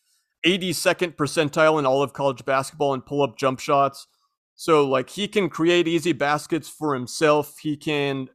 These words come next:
create and make difficult shots. And he's just straight up made more catch and shoot threes this year too. So he's kind of, in a sense,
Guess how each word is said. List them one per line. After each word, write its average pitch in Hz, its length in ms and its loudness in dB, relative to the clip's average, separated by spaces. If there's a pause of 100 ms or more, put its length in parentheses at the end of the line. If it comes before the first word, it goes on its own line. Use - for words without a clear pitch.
(140)
create 156 380 0
and 143 100 -2
make 143 260 0
difficult 165 460 -4
shots. 165 400 2 (480)
And 190 300 -2
he's 180 280 -4
just 170 240 -2
straight 175 260 4
up 175 160 2
made 147 360 0
more 143 300 0
catch 135 340 -2
and 135 140 -4
shoot 147 320 0
threes 135 320 -2
this 147 220 -4
year 151 120 -2
too. 147 300 -2
So 143 240 0
he's 147 220 -2
kind 196 300 -2
of, 127 200 -4 (800)
in 175 120 2
a 170 80 8
sense, 170 440 2